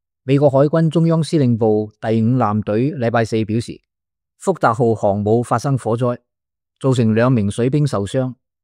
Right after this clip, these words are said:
但呢隻航母仍然完全可以操作。起火點係位於艦上邊嘅主要洗衣房，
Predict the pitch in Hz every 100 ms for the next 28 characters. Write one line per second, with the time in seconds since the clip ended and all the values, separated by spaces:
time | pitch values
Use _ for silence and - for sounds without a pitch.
0 | _ _ 120 156 175 147 113 110 123 120
1 | 107 107 107 107 104 98 104 92 143 127
2 | 143 117 104 - _ _ _ _ _ _
3 | _ - 160 165 160 139 160 143 120 117
4 | 151 156 127 104 110 113 104 143 135 120
5 | 110 127 131 110 110 135 120